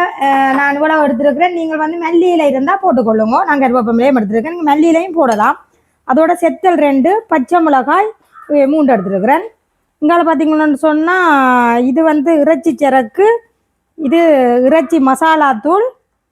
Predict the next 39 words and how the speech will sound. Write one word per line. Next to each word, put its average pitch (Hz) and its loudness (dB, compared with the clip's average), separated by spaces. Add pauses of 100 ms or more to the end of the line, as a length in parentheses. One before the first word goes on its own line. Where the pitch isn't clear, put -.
(100)
இது 294 -4
வந்து 320 0
மிளகு 349 0
சீரகம், 277 0 (500)
இங்கால 320 0
உப்பு, 311 0 (120)
பெருஞ்சீரகம், 311 0 (440)
கட்டர்தூள். 240 -4 (420)
அடுத்தது 330 0
வந்து 311 -2
தேவையான 302 2
அளவு 302 2
எண்ணெய். 294 0 (120)
இவ்வளவு 294 -2
தான் 359 0
இப்ப 285 0 (220)
ச-, 254 -4
தேவையான 269 0
பொருட்கள். 247 -2 (240)
இப்ப 339 2
வந்து 349 0
நான் 311 0
முதல்ல 320 0
போய் 339 0 (300)
உருளைக்கிழங்கு 370 0
நல்ல 359 0
வடிவா 330 0
நான் 339 -2
அவிச்சு 311 -2
வச்சுட்டேன். 220 -4 (180)
அவிச்சு 262 -2
நல்லா 311 2
கட் 277 -2
பண்ணி 277 0
வச்சுட்டு 330 0
இதை 339 2
வந்து 330 -2
மசிக்க 330 -2
போறேன். 214 -2